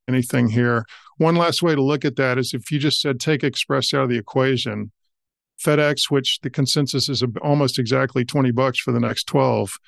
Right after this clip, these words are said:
fifteen of the twenty bucks is U S trucks. So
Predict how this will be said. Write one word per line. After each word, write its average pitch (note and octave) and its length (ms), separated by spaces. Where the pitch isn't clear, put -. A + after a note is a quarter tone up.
fifteen F3 560
of C#3+ 100
the B2+ 80
twenty D3 300
bucks C3+ 320
is A#2 140
U B2+ 140
S A2+ 140
trucks. - 520
So C3+ 540